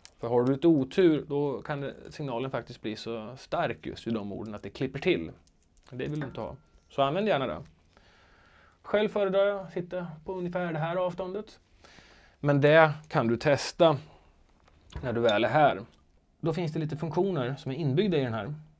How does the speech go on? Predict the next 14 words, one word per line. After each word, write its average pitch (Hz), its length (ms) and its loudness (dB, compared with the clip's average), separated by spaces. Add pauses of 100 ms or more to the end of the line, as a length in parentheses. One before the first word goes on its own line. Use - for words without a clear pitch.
(760)
Allt 127 200 -2
det 131 60 -2
här 117 120 0
går 113 140 -2
att 117 60 -2
göra 110 160 -2
i 110 40 -4
efterhand, 143 540 -8
men, 120 460 -6
eh, 113 380 -10 (200)
du 123 200 -6
spar 139 240 -4
ju 110 60 -6
tid 117 380 -8